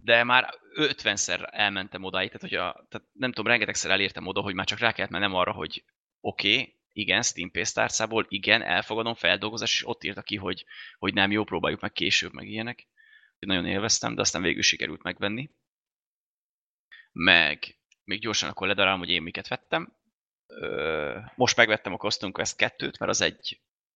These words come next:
az tökre tetszett, és a kettő egész olcsó volt, ilyen bundle csomagba, azt behúztam. Vettem a Lords of the Fallenhez D L C-t, ami kell az achievementekhez, és el is kezdtem játszani azzal a játékkal, és valami rohadt jó.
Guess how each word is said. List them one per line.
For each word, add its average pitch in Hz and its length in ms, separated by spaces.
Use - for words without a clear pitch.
az - 180
tökre - 220
tetszett, - 360
és - 140
a - 40
kettő - 320
egész - 280
olcsó 107 340
volt, - 220
ilyen - 180
bundle 107 300
csomagba, - 440
azt - 300
behúztam. 131 540
Vettem 82 360
a 73 40
Lords 98 280
of 104 100
the 92 100
Fallenhez 82 560
D - 60
L 69 240
C-t, - 460
ami 95 240
kell 80 220
az 98 100
achievementekhez, 131 880
és - 220
el 113 120
is 98 120
kezdtem 104 300
játszani 92 360
azzal 95 200
a 87 40
játékkal, 98 460
és 92 120
valami 98 320
rohadt - 400
jó. 82 240